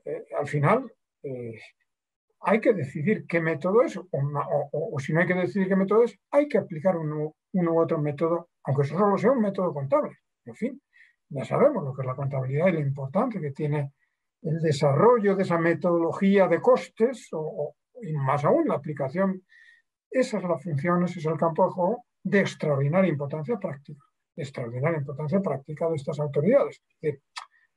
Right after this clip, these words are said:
no he querido con mi exposición disminuir la importancia de estas entidades. Al contrario, son decisivas para el funcionamiento correcto de los sectores que tienen encomendados.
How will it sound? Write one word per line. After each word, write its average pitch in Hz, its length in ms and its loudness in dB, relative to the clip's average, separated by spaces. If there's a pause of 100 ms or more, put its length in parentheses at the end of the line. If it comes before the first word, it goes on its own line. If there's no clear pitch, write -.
no 139 220 2
he 214 120 4
querido 233 500 2
con 170 240 -6
mi 165 80 -6
exposición 160 680 -2 (500)
disminuir 170 960 0 (260)
la 151 200 -2
importancia 170 640 0
de 170 60 2
estas 170 200 -2
entidades. 170 540 0 (140)
Al 147 120 -4
contrario, 156 440 0 (420)
son 226 320 2
decisivas 240 880 -2 (500)
para 185 380 2 (100)
el 143 160 -6
funcionamiento 160 960 -4 (100)
correcto 190 680 -2
de 180 120 -4
los 147 180 -8
sectores 190 480 2
que 185 120 -8
tienen 185 260 0
encomendados. 190 540 4